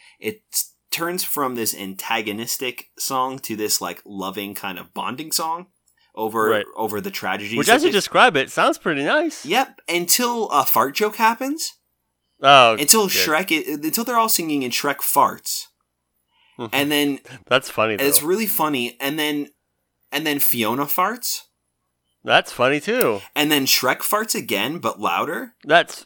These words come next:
Speaker 2: that's really
Speaker 1: And then
Speaker 2: funny.
Speaker 1: Fiona farts again, but louder.
Speaker 2: Wow.
Speaker 1: And then
Speaker 2: They're on a
Speaker 1: Shrek
Speaker 2: roll.
Speaker 1: burps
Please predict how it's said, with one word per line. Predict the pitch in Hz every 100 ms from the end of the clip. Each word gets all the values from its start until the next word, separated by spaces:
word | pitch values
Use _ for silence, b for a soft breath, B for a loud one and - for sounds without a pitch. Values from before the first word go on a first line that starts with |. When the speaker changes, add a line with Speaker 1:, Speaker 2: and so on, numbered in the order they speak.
| _
Speaker 2:
that's | 127 151 -
really | 123 117
Speaker 1:
And | 131
then | 120
Speaker 2:
funny. | 104 95
Speaker 1:
Fiona | 135 151 147
farts | - 123 113 - 117
again, | 110 101 117 120
but | 107 92
louder. | 85 98 135 160 _ _ _ _ _ _
Speaker 2:
Wow. | 101 98 92 92
Speaker 1:
And | 127
then | 135 131
Speaker 2:
They're | 110 104
on | 101 -
a |
Speaker 1:
Shrek | - 101 143
Speaker 2:
roll. | 101 98 95
Speaker 1:
burps | 104 127 190 - -